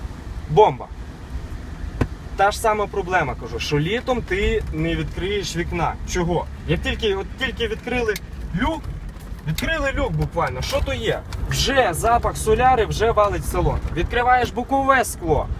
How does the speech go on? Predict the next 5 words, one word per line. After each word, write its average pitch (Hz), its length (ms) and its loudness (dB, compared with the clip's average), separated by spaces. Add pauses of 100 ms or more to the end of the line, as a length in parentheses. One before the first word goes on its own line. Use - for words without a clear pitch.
(400)
соляри 240 560 6
запах 220 420 2
валить 202 420 2 (120)
в - 40 -6
салон. 147 400 0